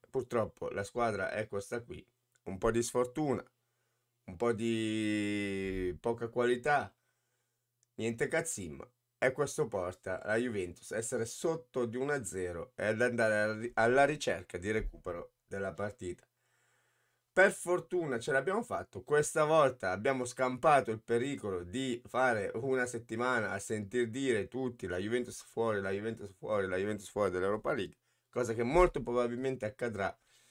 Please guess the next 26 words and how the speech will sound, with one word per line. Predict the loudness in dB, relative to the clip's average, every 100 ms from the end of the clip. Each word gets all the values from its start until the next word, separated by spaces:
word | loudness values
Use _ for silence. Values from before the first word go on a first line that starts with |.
| _ _ _ _ _ _ _
perché | -6 -2 0
gli | 2
episodi | 0 0 -4 -2
vediamo | -2 -2 0 -2
che | -2 -2 0
alla | 0 0
Juventus | -2 0 -2 -2 -16 -4
girano | -2 0 -2
sempre, | -2 0 0 0 -2 -4
sempre, | -2 -4 -2 -4 -4
sempre | -4 -6 -8 -10 -10
storto, | -10 -6 -4 -6 -10
ma | -4 -2
è |
una | 0 0
volta | -2 -4 -6
che | -6 -4 -2
il | -2 -2
var | 2 4 4 0
si | -8 -2 0
renda | 2 2 0
conto | 0 -6 -6 -8
che | -8
ci | -10
sia | -4 -4
qualcosa | -2 -4 -2 -4 -4 -6 -10